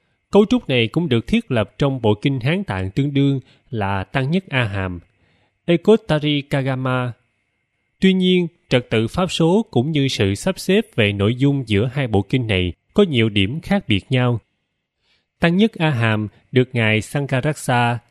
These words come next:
Tăng Hộ khẩu truyền cho Ngài Sangadeva Tăng Già Đề Bà và được dịch sang tiếng Hán vào năm ba trăm chín mươi bảy chín mươi tám. Cả hai ngài đều là người Kashmir,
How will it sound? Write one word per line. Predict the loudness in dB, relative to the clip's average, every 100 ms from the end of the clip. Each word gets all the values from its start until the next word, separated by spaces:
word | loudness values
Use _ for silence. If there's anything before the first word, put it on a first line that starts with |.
| _
Tăng | -4 -2
Hộ | 0 2 0 -4 _ _
khẩu | 0 0 2
truyền | 2 2
cho | 0 -2
Ngài | 0 0 -2
Sangadeva | -4 -6 -2 -2 0 -2 0 0 0 -4 _ _
Tăng | -4 -2
Già | 0 0
Đề | 2 0
Bà | 0 -2 -2 -6 _ _
và | -2
được | 2 0 2
dịch | -2
sang | 0 -2 0
tiếng | 0 0
Hán | 0 0 -2
vào | -2 -2
năm | -2 -2
ba | -2 0
trăm | 0 0
chín | 0
mươi | 0 0
bảy | 0 0 -6 -10 _
chín | -4 -2 0
mươi | 0
tám. | 0 -2 -4 -6 _ _ _ _ _ _
Cả | -2
hai | 0 -2
ngài | 0 0 0 -2 -8 _
đều | 2 2
là | 0
người | 0 0 0
Kashmir, | -2 -4 -4 -2 -2